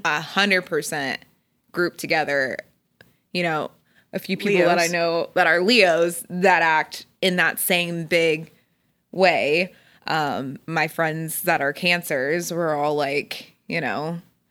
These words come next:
Speaker 1: empaths to the highest degree, but,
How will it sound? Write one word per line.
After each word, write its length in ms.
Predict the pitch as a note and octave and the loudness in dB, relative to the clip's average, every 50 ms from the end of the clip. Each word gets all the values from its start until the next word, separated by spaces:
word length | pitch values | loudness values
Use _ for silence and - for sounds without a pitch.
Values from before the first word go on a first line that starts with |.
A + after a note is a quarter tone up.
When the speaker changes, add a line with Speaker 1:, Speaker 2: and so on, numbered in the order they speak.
| _ _ _ _ - | _ _ _ _ 0
Speaker 1:
empaths 720 | F#3 G3+ G#3 - G3 D#3+ E3+ - - - - - - - _ _ _ | 0 0 0 0 -2 -2 -2 -4 -8 -12 -12 -12 -12 -14 _ _ _
to 120 | - - F#3 | -6 -2 0
the 80 | E3+ E3+ | 0 0
highest 500 | - - F3 F3 E3+ E3+ F3 - - - | 0 2 2 2 2 2 0 -2 -4 -4
degree, 540 | F3 E3 D#3+ D#3+ D3 D3 D#3+ F3+ G3 G#3 _ _ _ _ _ _ _ _ _ _ _ | -4 -2 -2 -2 0 0 0 -2 -4 -6 _ _ _ _ _ _ _ _ _ _ _
but, 720 | F#3 G3+ F#3+ F#3 F3+ F3 E3+ E3 E3 E3 E3+ - - _ | 2 4 4 6 6 6 4 4 4 2 0 -2 -6 _